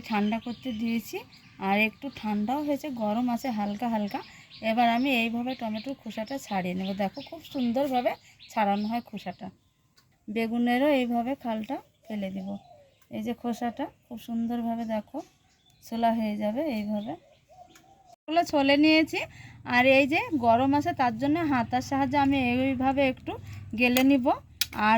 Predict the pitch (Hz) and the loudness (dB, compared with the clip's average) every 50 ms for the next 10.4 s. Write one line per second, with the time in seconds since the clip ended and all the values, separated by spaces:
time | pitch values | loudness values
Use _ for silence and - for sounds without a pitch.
0 | 220 214 254 254 254 269 294 294 302 277 302 311 254 269 269 - 277 269 269 277 | 4 2 0 0 2 2 2 4 4 2 2 0 0 0 -2 0 0 2 4 4
1 | 277 285 285 269 320 294 320 392 415 - - 269 247 247 220 277 277 - 269 247 | 4 4 2 0 0 -2 -2 -2 -2 -2 -2 -2 0 0 0 0 0 0 0 0
2 | - 302 277 240 240 220 208 202 208 233 269 277 277 240 277 277 277 277 269 - | 0 0 2 2 2 2 2 0 0 2 2 4 4 4 4 4 4 4 2 0
3 | - 392 554 - - - - - _ _ - 214 226 262 254 254 262 269 269 262 | -2 -4 -4 -6 -10 -20 -20 -20 _ _ -6 -2 2 2 4 4 4 4 4 2
4 | 262 - 302 254 262 247 233 247 254 247 - 277 240 226 247 233 233 - 254 254 | 0 -2 -2 0 0 0 0 0 0 2 2 0 0 0 -2 -2 -2 0 2 2
5 | 262 254 254 254 - 349 349 302 254 233 226 - 240 247 262 294 302 269 269 262 | 4 4 2 2 0 0 2 2 2 2 0 2 2 4 4 4 4 2 2 0
6 | 247 - 247 247 233 247 269 262 254 254 254 254 247 - - 269 254 240 240 247 | -2 -2 -2 -2 -2 -2 -2 -2 0 0 0 -2 -2 -4 -6 -6 -4 -2 -2 -2
7 | 247 247 262 240 247 233 226 233 233 240 247 254 311 440 571 - - _ - - | -2 -2 -2 -2 -2 -2 -2 0 0 0 0 0 -2 -4 -6 -8 -20 _ -20 -20
8 | - - - - - _ _ _ _ _ _ - 208 190 - _ _ _ _ _ | -20 -20 -20 -20 -20 _ _ _ _ _ _ -10 -10 -10 -10 _ _ _ _ _
9 | _ _ _ _ _ _ _ - - _ _ _ _ _ _ - - - _ _ | _ _ _ _ _ _ _ -20 -20 _ _ _ _ _ _ -20 -20 -20 _ _
10 | _ - - - - - 269 | _ -20 -20 -16 -6 -2 0